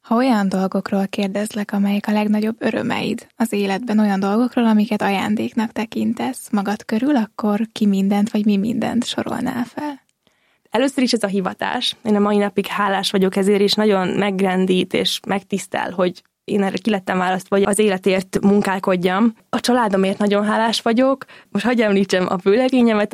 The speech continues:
Speaker 2: akivel májusban lesz az esküvünk, úgyhogy ez most egy külön nagy öröm, és egy nagyon nagy szép várakozási időszak, úgyhogy az idei húsvét ennek a jegyébe is telik, hogy már várakozunk, ö, Jézus feltámadására és az esküvőnkre is.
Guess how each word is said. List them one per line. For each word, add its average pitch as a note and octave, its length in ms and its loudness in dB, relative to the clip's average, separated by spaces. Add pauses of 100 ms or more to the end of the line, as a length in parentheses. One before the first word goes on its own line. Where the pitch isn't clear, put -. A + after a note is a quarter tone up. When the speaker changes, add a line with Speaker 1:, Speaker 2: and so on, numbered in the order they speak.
Speaker 2:
akivel G3+ 260 0
májusban G3+ 380 0
lesz G3+ 160 -4
az F#3+ 100 -2
esküvünk, G#3+ 520 0
úgyhogy G3+ 220 0
ez F#3 60 0
most F#3+ 180 -2
egy F#3+ 140 -2
külön A#3 280 4
nagy G3 200 2
öröm, F#3+ 380 2 (100)
és G#3 120 -4
egy F#3+ 100 0
nagyon F#3 280 2
nagy F3+ 280 0 (320)
szép A3 260 2
várakozási F#3 680 -2
időszak, F#3+ 500 2
úgyhogy G#3 240 0
az G3 100 2
idei F#3+ 340 2
húsvét F#3+ 640 0 (340)
ennek F#3+ 280 0
a F3+ 40 0
jegyébe F#3 380 0
is - 200 -2
telik, F#3 440 -2
hogy F3+ 320 -2 (300)
már G3+ 140 -2
várakozunk, F3+ 760 -2
ö, F#3 160 2 (180)
Jézus G3+ 320 0
feltámadására F3+ 720 -2
és F3+ 140 2
az F#3+ 120 0
esküvőnkre F#3+ 640 0
is. G#3+ 320 2